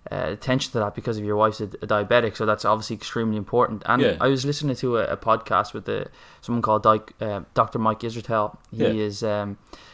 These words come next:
Speaker 1: uh, quite recently, and he talked about, you know, why do, why do often, like, those big bodybuilders that are like, you know, Olympia, why do they eat,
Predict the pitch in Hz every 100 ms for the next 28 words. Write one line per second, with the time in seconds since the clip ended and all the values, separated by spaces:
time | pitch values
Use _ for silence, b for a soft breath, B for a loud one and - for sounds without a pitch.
0 | B 110 107 127 120 131 131 117 101 123
1 | 156 156 143 - 123 117 110 - _ _
2 | _ _ _ _ - - 156 131 107 113
3 | 143 147 123 - - 139 160 147 143 143
4 | 127 113 120 117 107 123 110 123 - -
5 | - 123 127 117 113 110 - - B B
6 | B 120 117 113 110 110 - 110 107 113
7 | 127 135 120 107 127 139 135 127 127 123
8 | 113